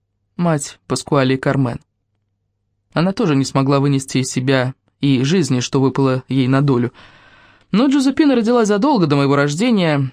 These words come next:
а Франко был моим ровесником, и потрясение от его противоестественной смерти долго не отпускало меня. Я долго думала над оставленной им запиской. Он обращался ко мне, как бы говоря:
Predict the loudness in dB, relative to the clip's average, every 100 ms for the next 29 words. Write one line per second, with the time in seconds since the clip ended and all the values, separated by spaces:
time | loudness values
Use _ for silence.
0 | -2 -2 0 0 2 2 2 2 2 2
1 | 0 0 -2 -2 -2 -6 -20 -20 -20 _
2 | -2 0 0 0 0 0 0 0 0 2
3 | 2 0 -4 _ -4 -2 0 0 0 0
4 | 0 2 0 2 0 0 -2 0 0 2
5 | 0 -2 -6 -4 0 0 0 -2 -4 -6
6 | _ _ _ _ _ _ -2 0 2 2
7 | 2 2 2 2 0 0 -2 -2 0 0
8 | 0 -2 -4 -6 -10 -10 -18 _ _ _
9 | _ _ _ _ -4 0 2 0 0 -2
10 | -2 -2 0 0 0 -2 -2 0 0 0